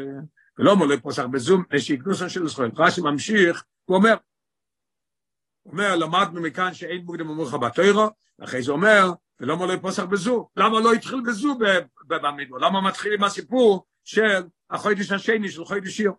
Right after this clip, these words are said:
רש"י אומר, "מפני שהקדושתו של ישראל זה גנאי לעם ישראל, שכל ארבעים שנה של ישראל במדבר, לא הקריבו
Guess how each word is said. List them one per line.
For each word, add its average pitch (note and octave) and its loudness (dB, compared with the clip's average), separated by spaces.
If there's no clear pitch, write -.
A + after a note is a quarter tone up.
רש"י B2 -4
אומר, F#3+ 4
"מפני C#3 -4
שהקדושתו E3+ 4
של E3+ 4
ישראל D3+ 2
זה B2+ 0
גנאי E3 4
לעם E3+ 4
ישראל, A#2 -8
שכל - 0
ארבעים F3 2
שנה F3+ -4
של E3+ -8
ישראל D#3+ -4
במדבר, F3+ -2
לא C3 -2
הקריבו F#3+ 0